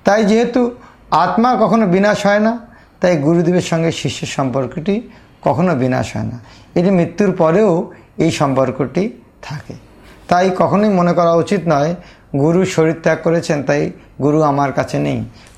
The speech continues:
গুরু, আ, সবসময়, আ, শিষ্যকে সাহায্য করার জন্য আছেন। এবং যেহেতু গুরু হচ্ছেন কৃষ্ণের প্রতিনিধি,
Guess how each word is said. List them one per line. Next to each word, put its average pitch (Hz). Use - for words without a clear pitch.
গুরু, 170
আ, 156
সবসময়, 226
আ, -
শিষ্যকে -
সাহায্য 135
করার 143
জন্য 147
আছেন। 190
এবং 170
যেহেতু 214
গুরু 196
হচ্ছেন 208
কৃষ্ণের 220
প্রতিনিধি, 160